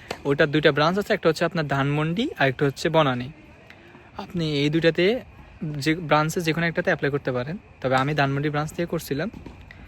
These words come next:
তো আরেকটা কথা বলি, আপনারা পি, ইয়া, বাংলা আইএলটিএস থেকে করতে পারেন, ওইটা রাশেদ ভাইয়ের এজেন্সি, ওরা তো ট্রাস্টেড, আপনারা জানেন, ওনাদের আইএলটিএসও আছে, পিটি আছে, সব আছে। আপনারা ওইখান থেকে আইএলটিএস করতে পারেন, পিটি করতে পারেন, আবার স্কোর গেইন আছে, পিটি ওইখান থেকে করতে পারেন।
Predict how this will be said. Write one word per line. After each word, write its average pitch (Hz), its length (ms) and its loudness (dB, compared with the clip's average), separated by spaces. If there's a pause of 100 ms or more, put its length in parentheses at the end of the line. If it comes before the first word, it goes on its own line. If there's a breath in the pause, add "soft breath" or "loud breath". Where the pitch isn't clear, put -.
(540 loud breath)
তো 131 260 2 (280)
আরেকটা 170 340 4
কথা 202 200 2
বলি, 151 220 4
আপনারা 156 360 2
পি, 208 320 0 (140)
ইয়া, 180 180 6
বাংলা 185 380 4
আইএলটিএস 180 220 4
থেকে 185 140 0
করতে 160 260 -2
পারেন, 139 300 -2
ওইটা 143 200 0
রাশেদ 147 340 2
ভাইয়ের 165 240 6 (260)
এজেন্সি, 147 440 -2 (260)
ওরা 151 340 2
তো 147 240 -2
ট্রাস্টেড, 151 440 -2
আপনারা 143 200 0
জানেন, 135 180 0
ওনাদের 135 260 -2
আইএলটিএসও 135 380 0
আছে, 139 360 -2
পিটি 139 280 -2
আছে, 135 180 -4
সব 131 180 -2
আছে। 131 200 -4
আপনারা 135 220 -6
ওইখান 131 220 -6
থেকে 135 160 -2
আইএলটিএস 131 220 0
করতে 143 240 -6
পারেন, 135 140 -2
পিটি 135 220 -4
করতে 135 260 -6
পারেন, 127 220 -2 (760 loud breath)
আবার 131 220 2
স্কোর 147 220 2
গেইন 143 180 0
আছে, 139 220 -2
পিটি 135 240 -4
ওইখান 131 200 -2
থেকে 139 140 2
করতে 139 200 -2
পারেন। 127 240 -4